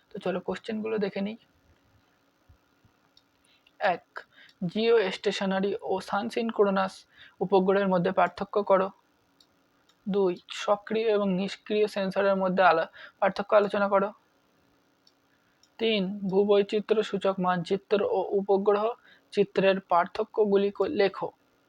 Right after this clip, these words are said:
চার, দূর সংবেদন ব্যবস্থার অসুবিধাগুলি উল্লেখ করো। পাঁচ, উপগ্রহ চিত্রের সুবিধা ও অসুবিধা উল্লেখ করো।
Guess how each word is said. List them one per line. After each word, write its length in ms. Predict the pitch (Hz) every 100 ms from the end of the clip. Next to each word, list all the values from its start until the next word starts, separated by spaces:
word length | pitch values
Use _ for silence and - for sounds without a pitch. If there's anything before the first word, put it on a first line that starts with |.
| _ _ - _ _ _ _ _ -
চার, 320 | 202 196 196 196 _ _ _ 196
দূর 280 | 196 214 214
সংবেদন 720 | 214 208 202 196 202 196 214 - _ - _
ব্যবস্থার 540 | 196 180 190 - 202 -
অসুবিধাগুলি 800 | 170 165 196 202 202 196 208 196
উল্লেখ 260 | 196 185
করো। 240 | - 190 208 - _ _ _ _ _ _ _ _ _ _ _ _ _
পাঁচ, 540 | 196 185 170 - - - _ _ _ _ _ _ -
উপগ্রহ 460 | 190 196 196 202
চিত্রের 400 | 196 202 - 202
সুবিধা 400 | - 190 190 202
ও 140 | - 196
অসুবিধা 500 | 180 180 - 190 190
উল্লেখ 240 | 190 190 190
করো। 300 | 190 190